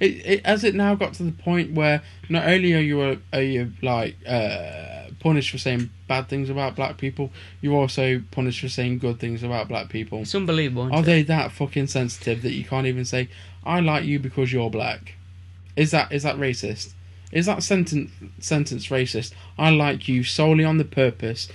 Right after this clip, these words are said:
Speaker 1: uh, solely on the, on the point of you being black."
Speaker 2: "I hate you because you are black and you serve a large white man with a beard."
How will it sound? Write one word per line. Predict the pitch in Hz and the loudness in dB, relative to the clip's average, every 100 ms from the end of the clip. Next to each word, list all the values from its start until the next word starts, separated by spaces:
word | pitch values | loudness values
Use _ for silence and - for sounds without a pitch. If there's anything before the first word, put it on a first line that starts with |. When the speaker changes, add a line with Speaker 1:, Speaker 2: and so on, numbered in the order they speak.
| - - - - | -18 -20 -8 4
Speaker 1:
uh, | 143 - | 6 6
solely | - 151 147 | 4 6 6
on | 143 143 | 6 6
the, | 135 - - - | 4 2 -10 -2
on | 135 | 6
the | 135 | 6
point | 131 143 131 | 6 4 4
of | 117 | 4
you | 131 123 | 4 4
being | 123 117 | 4 4
black." | 117 107 - - - - - | 0 -2 -6 -18 -20 -16 2
Speaker 2:
"I | 175 196 | 4 6
hate | 175 185 | 4 2
you | 151 131 127 143 - | 2 2 0 -4 -4
because | 131 151 151 | -2 0 2
you | 147 | 4
are | 147 | 2
black | 147 139 131 - - - - | 2 4 4 2 -12 -14 -4
and | 127 | 0
you | 127 | 0
serve | 123 - 147 131 131 - | 0 0 2 4 4 0
a | 123 | -2
large | 123 127 127 123 | 0 0 -2 -4
white | 123 127 123 | -4 0 0
man | 120 120 | 0 -2
with | 123 | -2
a | 120 | -2
beard." | 120 120 | -2 -4